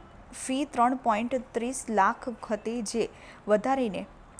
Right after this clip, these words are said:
પાંચ પોઇન્ટ પચાસ લાખ કરવામાં આવી છે અને મેનેજમેન્ટ કોટાની ફી રૂપિયા નવ લાખ હતી, જે વધારીને રૂપિયા સત્તર લાખ કરી છે, જેમાં મધ્યમ વર્ગ અને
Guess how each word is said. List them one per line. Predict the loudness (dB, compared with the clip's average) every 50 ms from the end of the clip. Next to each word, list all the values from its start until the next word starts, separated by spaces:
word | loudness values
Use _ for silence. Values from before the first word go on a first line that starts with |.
| -20 -20 -20 -8 4
પાંચ | 6 6 6 6 4 -2 -2
પોઇન્ટ | -2 -2 -2 -2
પચાસ | -4 -2 2 2 2 2 0 -4 -4
લાખ | -4 0 2 2 2 2 0 -4
કરવામાં | -12 -4 -2 -2 -2 -2 -2 -2 0 0 0 -2
આવી | -2 -4 -6
છે | -6 -4 -4 -4 -4 -6 -10 -18 -18 -18 -18 -18 -20 -12 0 2
અને | 2 2 2 -2 -10 -14 -16 -6 -4
મેનેજમેન્ટ | 0 2 4 4 4 2 -2 -2 -4 -4 -2 -2 -2 -2 -2 -4 -2 -2 -2 -2 -2
કોટાની | -2 -2 0 2 2 0 0 0 -4 -8 -14 -18 -20 -20 -16 -8 -4
ફી | -2 -2 -2 -4 -8 -20 -20 -20 -20 -20 -20 -18 -12 -6
રૂપિયા | 0 0 0 0 0 2 2 2 2
નવ | 2 0 2 2 2 0 0 -4 -14 -20 -18 -8 -6
લાખ | -2 2 4 4 4 2 0 -6 -4 0
હતી, | 0 0 0 -2 -6
જે | -6 -6 -2 -2 0
વધારીને | 2 2 2 2 0 -2 0 -2 -4 -4 -6 -8 -10 -14 -14 -8 0 0
રૂપિયા | 0 0 2 0 0 2
સત્તર | 0 -2 -4 -4 -2 -4 -2 0
લાખ | 2 2 2 2 0 -4
કરી | -6 -4 -2 -4 -4 -4
છે, | -4 -2 -2 -2 -4 -6 -10 -4
જેમાં | -2 0 0 0 2
મધ્યમ | 0 -2 0 0 -2 0 2
વર્ગ | 2 2 2 0 -2 -4
અને | -4 -4 -4